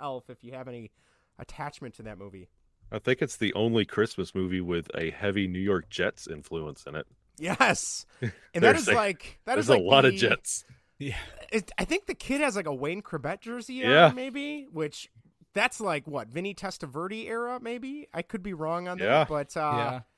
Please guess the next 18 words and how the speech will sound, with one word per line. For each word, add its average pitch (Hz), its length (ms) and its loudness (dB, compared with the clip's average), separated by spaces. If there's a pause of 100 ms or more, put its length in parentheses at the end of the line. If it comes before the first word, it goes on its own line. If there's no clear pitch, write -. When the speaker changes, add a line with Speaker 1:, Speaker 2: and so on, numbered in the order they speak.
(520)
Speaker 1:
that's, - 480 -12 (260)
that's 190 240 -4
Speaker 2:
That's - 40 -6
a - 20 -8
flex. - 640 6
Speaker 1:
Was 160 100 -8
that 220 180 -2
the 339 60 -8
last 175 320 -4
time 202 180 -6
Speaker 3:
Yeah. 196 60 -6
Speaker 1:
they 185 80 -4
were 175 240 -6 (520)
kinda 143 360 -12
good? 262 400 -10
I 147 80 -8
don't 160 240 -6
know. 123 380 -6